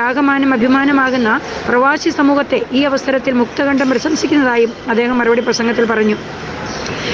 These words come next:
ഡോക്ടർ ബാലകൃഷ്ണൻ, ഡോക്ടർ അനിൽകുമാർ, ഡോക്ടർ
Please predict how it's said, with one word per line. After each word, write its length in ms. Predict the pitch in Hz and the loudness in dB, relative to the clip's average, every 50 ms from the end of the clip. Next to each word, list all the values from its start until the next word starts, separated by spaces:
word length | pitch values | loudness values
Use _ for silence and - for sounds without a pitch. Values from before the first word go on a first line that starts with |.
| - - | -2 0
ഡോക്ടർ 260 | 240 240 220 - 262 247 233 | 0 0 2 0 0 0 0
ബാലകൃഷ്ണൻ, 640 | 233 226 233 240 226 269 240 - 262 240 214 240 302 - - - - - | 0 0 0 0 0 0 0 0 0 0 2 0 0 -2 -4 -8 -4 -2
ഡോക്ടർ 260 | 233 233 233 269 285 277 - 269 | -2 0 0 -2 -4 -2 -2 0
അനിൽകുമാർ, 560 | 269 294 294 - - 285 269 277 233 220 254 339 - - - - - | 0 0 0 0 0 2 2 4 4 2 0 0 -4 -8 -8 -2 -2
ഡോക്ടർ 240 | 247 247 - 285 | -2 0 -2 -4